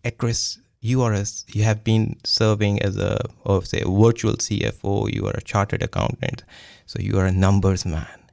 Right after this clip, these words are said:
yeah? And, uh, so what is so fascinating about numbers?" That's the question, uh, I was intending to ask. I wanna still ask that question, Chris.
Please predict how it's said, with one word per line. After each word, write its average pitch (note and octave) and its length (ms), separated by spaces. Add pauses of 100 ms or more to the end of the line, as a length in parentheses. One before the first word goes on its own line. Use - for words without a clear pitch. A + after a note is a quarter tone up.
yeah? G#2 260 (420)
And, F#2 360
uh, G2 200 (540)
so G2+ 160
what F3 320
is - 180
so C3+ 220
fascinating A2 840
about G2+ 440
numbers?" G2 480
That's C#3+ 280
the - 80
question, A2+ 640 (500)
uh, G2 480 (500)
I G#2 540 (220)
was G#2+ 240
intending A2 560
to - 200
ask. F#2+ 400 (140)
I C#3+ 140
wanna F3+ 200
still D3+ 400
ask A2 300
that G#2+ 180
question, - 360
Chris. - 320